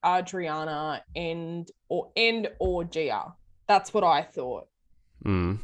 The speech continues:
Speaker 1: Just because I was looking at it and I'm like, "Well, they might chuck ISIS in the bottom just because they're like, 'Well, you know, you should know better.'"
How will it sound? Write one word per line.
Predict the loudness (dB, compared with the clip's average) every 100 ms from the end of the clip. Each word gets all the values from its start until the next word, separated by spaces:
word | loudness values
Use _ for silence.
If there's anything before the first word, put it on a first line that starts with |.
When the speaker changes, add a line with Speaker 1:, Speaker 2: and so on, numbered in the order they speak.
| -10 -18 -20 -20 -2 2
Speaker 1:
Just | 2 2
because | -2 2 4 4 4
I | 2
was | 2 0
looking | -2 -4 -2
at | -2 -2
it | -4
and | -4
I'm | -4
like, | -2 -2 -2
"Well, | 4 6 8 6 4 -2 -12 -2
they | 2 4
might | 6 6 2
chuck | -2 -4 2
ISIS | 2 2 -2 -8 -4
in | -2
the |
bottom | 2 2 2 -2 -2
just | -4 -2
because | -2 0 -2 0
they're | 0 2
like, | 2 4
'Well, | 2
you | 2 -2
know, | -4
you | -4 -6
should | -2 -2 -2
know | -2 0
better.'" | 2 4 4 2